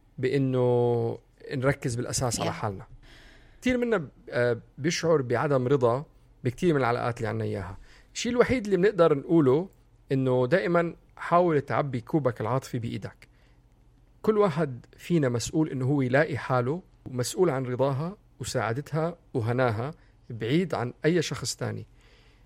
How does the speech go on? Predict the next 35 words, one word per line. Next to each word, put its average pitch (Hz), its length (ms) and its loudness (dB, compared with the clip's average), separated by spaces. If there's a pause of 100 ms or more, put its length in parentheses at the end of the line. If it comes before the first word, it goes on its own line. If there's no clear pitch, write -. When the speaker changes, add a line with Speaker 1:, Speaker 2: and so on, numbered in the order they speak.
(160)
Speaker 1:
حتى 220 320 2
من، 190 260 0
من، 151 220 0
من 135 180 2
زوج 139 400 6
أو 127 140 0
من 117 120 -4
طفل 139 380 -2
أو 123 100 -2
من 117 160 -4
أم 139 180 0
أو 127 100 -4
من 117 140 -4
أب. 127 200 -4
كتير 185 280 -2
منا 185 180 -2
دائمًا 151 320 2
نحن 147 220 -4
منثبت 131 840 -2
أو 131 100 -2
من، 117 360 -6
من، 117 160 -6
من، 123 240 -8
منعطي 147 600 -2 (320)
سعادتنا 131 640 -2
ورضاها 113 640 0
وهناها 107 880 -6
والشغلات 110 600 -6
اللي 110 120 -6
ذكرتها - 420 -8 (340)
لحدا 147 260 0
تاني. 113 400 -4
Speaker 2:
يعني 202 300 2
قصدك 202 340 0
منحط 214 340 0